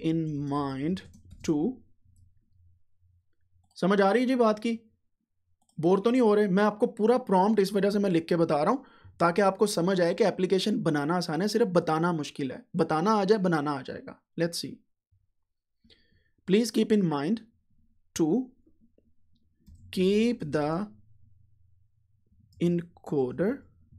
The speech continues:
separate for each column as we need to inverse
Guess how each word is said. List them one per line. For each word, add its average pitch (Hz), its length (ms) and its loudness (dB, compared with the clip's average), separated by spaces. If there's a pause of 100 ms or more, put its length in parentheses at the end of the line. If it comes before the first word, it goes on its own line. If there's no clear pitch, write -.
(720)
separate 156 920 -2 (1800)
for 160 160 2 (260)
each 180 800 -2 (1300)
column 151 520 -4 (280)
as 147 500 -6
we 156 280 -2
need 135 480 -4 (180)
to 147 280 -6 (500)
inverse 143 800 -2